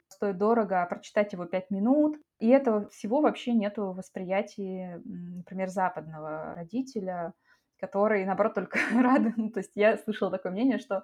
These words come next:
там родитель, наоборот, радуется. Пять минут, вот и книжка прочитана, <laughs> и хорошо. Поэтому мы с переводом, ам, работали внимательно, приглашали литературных редакторов, которые могли бы обработать перевод. И мы в том числе смотрели внимательно на картинки,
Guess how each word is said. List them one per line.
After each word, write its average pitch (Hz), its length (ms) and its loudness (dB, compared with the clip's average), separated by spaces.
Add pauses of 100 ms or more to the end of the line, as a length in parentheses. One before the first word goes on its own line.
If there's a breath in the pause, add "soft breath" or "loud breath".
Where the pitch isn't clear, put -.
там 220 160 4
родитель, 214 320 2
наоборот, 202 320 -2
радуется. 170 340 4
Пять - 200 0
минут, 233 240 4
вот 185 180 -2
и 180 80 -8
книжка 196 500 -2
прочитана, 226 580 -2
<laughs> 311 760 2 (320 loud breath)
и 240 80 2
хорошо. 208 520 -4 (420)
Поэтому 226 360 2
мы 247 140 6
с 302 60 -2
переводом, 233 720 2
ам, 202 600 -2 (380)
работали 202 760 0
внимательно, 240 1160 2
приглашали 202 920 -2
литературных 185 680 -10
редакторов, 254 560 0 (240)
которые 196 560 -6
могли 190 340 -6
бы 185 140 -6
обработать 185 560 -4
перевод. 180 480 -12
И 190 60 -8
мы 208 120 -2
в 233 60 -10
том 233 140 0
числе 220 320 -8
смотрели 208 400 -6
внимательно 202 540 -6
на 190 100 -8
картинки, 294 720 -4